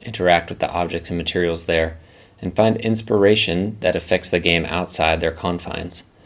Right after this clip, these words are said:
This creates one of the most satisfying and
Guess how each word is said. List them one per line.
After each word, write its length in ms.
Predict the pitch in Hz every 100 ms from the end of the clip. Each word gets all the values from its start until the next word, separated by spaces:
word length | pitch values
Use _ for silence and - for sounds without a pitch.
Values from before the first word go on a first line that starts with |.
| - - _
This 160 | 127 -
creates 300 | 107 107 -
one 100 | 90
of 40 |
the 60 | 85
most 240 | 82 -
satisfying 760 | 85 85 90 - 87 85 82 -
and 180 | 85